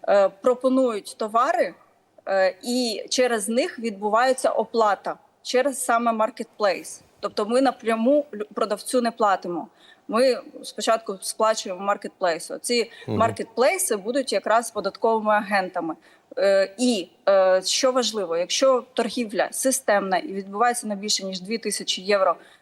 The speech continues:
Speaker 1: це умовно дев'яносто сім тисяч гривень на рік, то, е, людина має, е, забезпечити собі відкриття окремого рахунку в банку.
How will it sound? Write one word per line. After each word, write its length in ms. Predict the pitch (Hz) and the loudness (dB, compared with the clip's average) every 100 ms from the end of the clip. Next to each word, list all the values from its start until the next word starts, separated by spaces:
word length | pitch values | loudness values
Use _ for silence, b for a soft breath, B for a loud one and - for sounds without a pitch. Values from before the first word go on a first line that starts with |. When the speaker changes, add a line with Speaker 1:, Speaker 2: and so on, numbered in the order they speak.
| B | B
Speaker 1:
це 120 | 277 | 0
умовно 320 | 233 226 220 | 4 4 2
дев'яносто 400 | 196 202 202 - | 0 0 -2 -2
сім 200 | 196 196 | -6 -6
тисяч 360 | 175 185 190 190 | -6 -4 -4 -2
гривень 300 | 196 180 180 - b b - | 0 0 -2 -8 b b -4
на 240 | 202 233 | 2 2
рік, 400 | 240 196 - - - _ b b _ | 2 -4 -8 -12 -14 _ b b _
то, 360 | - 226 190 - - _ | 2 4 4 0 -14 _
е, 340 | 190 190 190 185 | 4 6 6 4
людина 580 | 208 196 285 330 220 - | 0 0 0 2 0 -4
має, 560 | 190 214 220 190 190 175 - _ 180 | -2 0 2 0 -2 -4 -6 _ -6
е, 180 | 180 170 - _ - - - | -6 -6 -12 _ -16 -14 -14
забезпечити 880 | - - 202 220 - 240 226 - | -6 -4 -2 -2 0 0 -2 -6
собі 320 | 185 190 202 285 | -6 -4 -2 0
відкриття 680 | 240 - 185 - 226 262 - | 0 -4 -6 0 0 0 -4
окремого 680 | 208 - 214 233 220 214 196 | -4 2 2 2 0 0 0
рахунку 520 | 208 - 226 220 196 | 0 -4 -6 -6 -10
в 100 | 175 | 0
банку. 400 | 208 185 175 | 0 0 -6